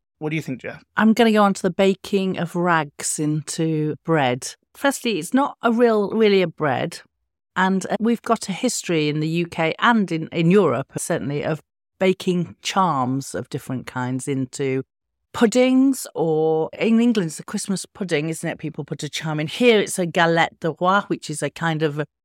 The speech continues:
Speaker 2: puff pastry filled with almond cream with things baked into it. But I, I honestly,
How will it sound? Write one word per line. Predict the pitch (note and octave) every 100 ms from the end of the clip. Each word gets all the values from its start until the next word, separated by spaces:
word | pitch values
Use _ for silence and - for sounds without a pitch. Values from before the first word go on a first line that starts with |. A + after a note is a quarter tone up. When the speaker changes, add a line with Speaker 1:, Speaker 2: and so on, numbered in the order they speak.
| _
Speaker 2:
puff | F3+ - -
pastry | D#3 D3+ - D3+
filled | - D#3 D3+ D3+
with | D3+ D3+ C#3+ C#3 -
almond | E3+ F3 D3+ -
cream | - F3 D3+ D#3 - _ -
with | E3+ E3 D3+
things | - E3+ D#3 C#3 - _ _ _ _
baked | E3 D#3 - D3+
into | D3+ -
it. | D3+ - - _ _
But | F#3+ - -
I, | - G3
I | F#3+ G#3+
honestly, | G#3+ G#3+ -